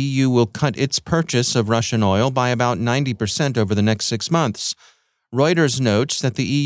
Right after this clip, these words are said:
U has agreed to immediately halt delivery of Russian oil by tankers. Europe receives about two-thirds of its Russian oil by ship, and the remainder through pipelines, so yesterday's decision amounts to an immediate embargo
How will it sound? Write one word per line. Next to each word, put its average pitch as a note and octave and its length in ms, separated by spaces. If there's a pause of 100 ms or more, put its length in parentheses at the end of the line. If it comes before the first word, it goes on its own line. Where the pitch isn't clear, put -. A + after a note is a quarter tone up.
U C#3 120
has C3 220
agreed C3 340
to C3+ 200
immediately C3 580
halt E3+ 400
delivery A2+ 500
of A#2+ 160
Russian B2 380
oil A2 320
by G#2+ 180
tankers. - 720 (580)
Europe F#3 360
receives D#3+ 420
about D#3 300
two-thirds E3+ 640
of A#2+ 100
its A2+ 180
Russian B2+ 380
oil B2 320
by A2 200
ship, C#3 420 (440)
and C3+ 120
the C#3 80
remainder D#3 520
through - 280
pipelines, A2+ 840
so - 260
yesterday's A#2 640
decision B2 600
amounts A#2+ 400
to B2 220
an A2+ 100
immediate B2 440
embargo G#2+ 680